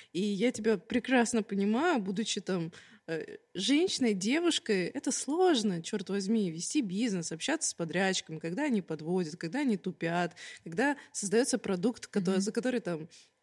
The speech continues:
Speaker 1: по
Speaker 2: Ты
Speaker 1: итогу
Speaker 2: отвечаешь
Speaker 1: тебе, да,
Speaker 2: репутацией,
Speaker 1: стыдно,
Speaker 2: своим
Speaker 1: ты отвечаешь
Speaker 2: именем.
Speaker 1: репутацией, ты отвечаешь деньгами, ты отвечаешь просто там, м,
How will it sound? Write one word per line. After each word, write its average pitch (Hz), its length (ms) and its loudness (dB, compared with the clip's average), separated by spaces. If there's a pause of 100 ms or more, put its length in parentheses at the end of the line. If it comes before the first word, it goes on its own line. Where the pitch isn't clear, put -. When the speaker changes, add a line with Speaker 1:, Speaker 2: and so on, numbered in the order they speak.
Speaker 1:
по 240 60 4
Speaker 2:
Ты 220 100 12
Speaker 1:
итогу 202 140 12
Speaker 2:
отвечаешь 208 340 12
Speaker 1:
тебе, 180 80 10
да, 233 60 12
Speaker 2:
репутацией, 175 680 10
Speaker 1:
стыдно, 202 140 6
Speaker 2:
своим 170 260 8
Speaker 1:
ты 180 80 12
отвечаешь 170 240 10
Speaker 2:
именем. 160 140 4
Speaker 1:
репутацией, 175 600 -2
ты 170 100 -6
отвечаешь 165 420 -2
деньгами, 170 580 -2
ты 170 140 -8
отвечаешь 165 580 -4
просто 185 340 -6
там, 165 240 -4 (560)
м, 117 380 -12